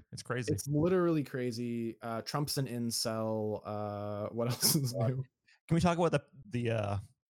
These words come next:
Speaker 1: where they were at the church or something and he asked Melania to smile? <laughs>
Speaker 2: Yeah. The, oh, that was so funny.
Speaker 1: Melania has zero emotion. She's
Speaker 2: She's a
Speaker 1: Russian.
Speaker 2: Terminator. You're right.
Speaker 1: She wears Terminator sunglasses.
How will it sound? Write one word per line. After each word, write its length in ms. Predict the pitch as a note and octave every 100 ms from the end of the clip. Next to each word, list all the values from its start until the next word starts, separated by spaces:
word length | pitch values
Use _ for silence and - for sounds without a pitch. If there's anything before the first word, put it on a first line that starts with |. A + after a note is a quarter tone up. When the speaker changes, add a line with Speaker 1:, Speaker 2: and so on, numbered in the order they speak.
| _ _ _ _ _ _ _
Speaker 1:
where 100 | A#2
they 100 | A#2
were 100 | A#2
at 120 | B2
the 60 | B2+
church 420 | - - B2 C3
or 40 | C#3
something 420 | C3+ B2+ C3 A#2
and 100 | G#2+
he 100 | G#2+
asked 200 | G#2+ -
Melania 280 | G#2+ G#2+ G#2
to 60 |
smile? 460 | - A2 G#2 A2 A#2+ B2+ -
<laughs> 160 | -
Speaker 2:
Yeah. 160 | G#3 A3
The, 160 | D3+ -
oh, 320 | D3+ C#3+ C#3+
that 160 | C3 -
was 100 | -
so 360 | - - -
funny. 560 | A2+ - C3 B2+ A#2+ A2
Speaker 1:
Melania 380 | C3+ C#3+ F3+ F#3+
has 200 | E3 C#3
zero 260 | A2+ B2+ C#3
emotion. 500 | A#2+ G#2+ - G#2+ B2 _
She's 140 | - A#2
Speaker 2:
She's 120 | D3+
a 40 |
Speaker 1:
Russian. 80 | F3 D3
Speaker 2:
Terminator. 460 | E3+ A#2 G2+ G#2 A#2+
You're 140 | A#2
right. 220 | A#2+ B2 A2+ _ _ _
Speaker 1:
She 120 | -
wears 200 | A2+ A#2+
Terminator 340 | - A#2+ A2+ A#2+
sunglasses. 680 | A#2 G#2+ G#2 - A#2+ -